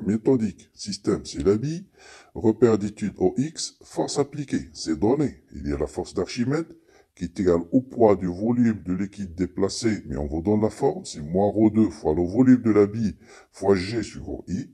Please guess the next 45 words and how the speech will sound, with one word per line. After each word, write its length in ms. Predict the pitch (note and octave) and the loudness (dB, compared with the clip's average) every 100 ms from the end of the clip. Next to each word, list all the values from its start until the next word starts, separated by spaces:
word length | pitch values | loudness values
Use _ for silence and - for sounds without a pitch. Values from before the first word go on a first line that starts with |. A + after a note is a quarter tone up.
| _ | _
sur 200 | - D2 | -16 -14
force 300 | - C#2+ - | -10 -10 -10
de 40 | |
frottement, 560 | - - G2 C3 D#3 F#3+ - _ _ - | -8 -4 -4 -2 -6 -6 -16 _ _ -8
toujours 260 | D#2 E2+ | -6 -4
opposé 400 | E2+ - E2+ - | -6 -4 -8 -6
au 80 | B1+ | -8
mouvement. 540 | C#2 D2+ G#2+ B2+ - - - - - - - B2+ - | -8 -8 0 0 0 -14 -20 -20 -20 -20 -20 -12 6
Et 80 | F#3 | 8
le 140 | C#3 | 8
frottement 480 | - F2+ - F#2+ E2+ | 4 -4 0 0 0
aussi, 240 | - A2 | -2 -8
c'est 160 | - F#2 | -6 -6
moins 240 | E2 C#2 | -4 -6
K 200 | - G2+ | 0 0
fois 240 | A2 - D#2 | 2 2 2
la 80 | |
vitesse 400 | C2 - - - | 0 -8 -6 -6
fois 240 | - C#3 - | -6 -6 -6
I. 720 | - _ _ _ _ _ _ | -8 _ _ _ _ _ _
Et 60 | B2 | 0
P, 260 | - D3+ D#3 | 2 4 4
bien 200 | F#2 D2 | 2 -4
sûr, 320 | - B2 C3 | -4 -4 -4
est 180 | A#2+ - | -6 -6
égal 200 | A#2+ A#2+ | 0 2
à 120 | A#2+ | 2
M 120 | B2+ A#2 | 0 -2
G 180 | A#2+ | -4
fois 240 | B2+ - - | -2 -2 -2
I. 240 | - - _ _ _ _ _ _ _ | -8 -20 _ _ _ _ _ _ _
N'oubliez 320 | - C#2 C#2+ D2 | -16 -14 -10 -4
pas 220 | A2 A2+ | -2 -2
que 140 | D#2+ - | -4 -6
I 160 | A2 - | -6 -4
est 60 | |
dirigé 340 | G2+ G#2+ A#2 A#2+ | -2 -2 0 -2
vers 160 | A2+ | 0
le 100 | A2+ | 2
bas. 180 | A2 - - _ - _ - _ - | 0 -2 -12 _ -20 _ -20 _ -8
Équation 440 | C3+ - C3+ C#3 | -6 0 0 0
différentielle 560 | C3 C3 C3+ B2+ C3+ B2+ | -2 -2 -2 -2 -4 -4
par 200 | C#3 B2+ | 0 2
la 80 | B2 | 2
vitesse. 640 | B2+ - G#2 - - - | 2 -4 -4 -4 -12 -20